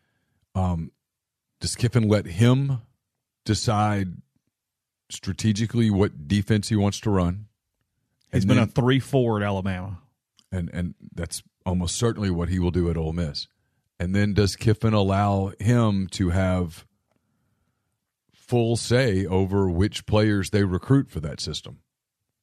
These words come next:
Speaker 1: Um, that's, those have been two things that I've, I have,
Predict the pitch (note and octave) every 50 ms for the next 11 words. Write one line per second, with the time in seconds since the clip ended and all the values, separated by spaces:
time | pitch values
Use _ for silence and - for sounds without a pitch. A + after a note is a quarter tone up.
0 | _ _ _ _ _ _ _ _ _ _ _ _ _ _ _ _ _ _ - D#2
1 | D#2+ E2 D2+ - F2+ D#2 D#2 E2 D#2+ D#2+ - - - - F#2+ F#2 F2 - F#2+ D#2
2 | F#2+ F#2 E2 - G2 F#2+ D#2 G2 G2 G2 F2 D#2 F2 F#2 - - _ - E2+ E2+
3 | F2 D#2 - - - E2 E2+ E2 E2 F2 F2 E2 D2 - -